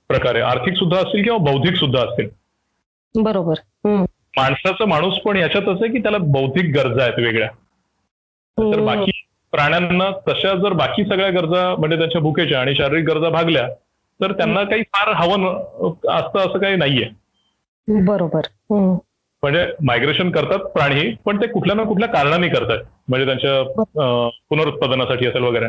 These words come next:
Speaker 1: माणूस तसं नाहीये. माणसाच्या सगळ्या गरजा पूर्ण झाल्या ना की मग त्याला बौद्धिक गरज सतावायला लागते. आणि मग
Speaker 2: हो.
Speaker 1: एखादा कोलंबस बोट घेऊन निघतो किंवा
Speaker 2: हम्म.
Speaker 1: दुसरा कोणीतरी एक ध्रुव शोधायला निघतो.
Speaker 2: बरोबर.
Speaker 1: तर तसं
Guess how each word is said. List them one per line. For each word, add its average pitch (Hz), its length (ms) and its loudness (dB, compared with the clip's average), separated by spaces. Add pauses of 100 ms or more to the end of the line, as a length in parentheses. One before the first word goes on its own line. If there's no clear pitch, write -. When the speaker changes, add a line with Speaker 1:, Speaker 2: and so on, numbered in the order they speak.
(100)
Speaker 1:
माणूस 165 280 0
तसं 202 280 -2
नाहीये. 120 200 0
माणसाच्या 147 560 -2
सगळ्या 175 220 2
गरजा 208 240 0
पूर्ण 196 320 0
झाल्या 175 200 2
ना 135 180 0
की - 160 -2
मग 208 180 0
त्याला 202 140 0
बौद्धिक 165 360 0
गरज 190 160 0 (400)
सतावायला 160 380 2
लागते. 113 240 -2 (600)
आणि 135 160 0
मग 170 160 0
Speaker 2:
हो. 208 340 -2
Speaker 1:
एखादा 156 220 0
कोलंबस 165 760 0
बोट 160 80 2
घेऊन 160 240 2
निघतो 160 500 -2 (560)
किंवा 143 200 2
Speaker 2:
हम्म. 208 100 0
Speaker 1:
दुसरा 180 180 2
कोणीतरी 165 400 -2
एक 156 380 2
ध्रुव 175 240 4
शोधायला 143 360 2
निघतो. 113 400 -4 (680)
Speaker 2:
बरोबर. 202 500 2 (520)
Speaker 1:
तर 202 100 -2
तसं 165 640 0